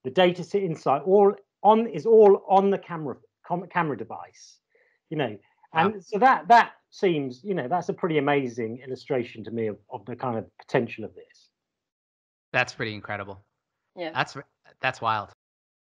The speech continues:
Speaker 2: Uh, James, that's a pretty futuristic, um, and bleeding edge example. Um, what do you think we should look for next in this space and just keep an eye on?
Speaker 1: Well, I don't, I know, I, I mean, that's, that's,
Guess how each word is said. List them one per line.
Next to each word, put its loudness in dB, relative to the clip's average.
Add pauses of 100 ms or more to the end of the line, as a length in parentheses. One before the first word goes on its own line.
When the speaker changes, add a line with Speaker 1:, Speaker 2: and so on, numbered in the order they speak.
Speaker 2:
Uh, -12
James, -2
that's -8
a -6
pretty -6
futuristic, -8
um, -2
and -8 (300)
bleeding -4
edge -2
example. -6
Um, -2
what 0
do -2
you -2
think -8
we -8
should -12
look -10
for -4
next -4
in -10
this -12
space -12
and -14
just -12
keep -6
an -2
eye -2
on? -10 (640)
Speaker 1:
Well, 4
I 10
don't, 2
I 8
know, 2
I, -8
I -4
mean, 0
that's, 0 (220)
that's, -2